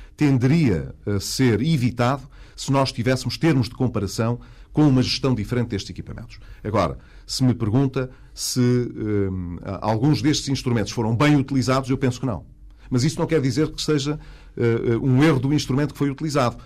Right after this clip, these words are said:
Eh, há parcerias público-privadas, por exemplo, em que o Estado assegura toda a cobertura dos riscos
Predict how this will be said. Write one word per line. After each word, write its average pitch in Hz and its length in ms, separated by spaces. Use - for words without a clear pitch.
Eh, 104 260
há 147 140
parcerias 117 420
público-privadas, 95 800
por 92 140
exemplo, 87 360
em 117 80
que 127 120
o - 20
Estado 127 380
assegura 123 480
toda 160 240
a 123 60
cobertura 104 360
dos 90 140
riscos - 440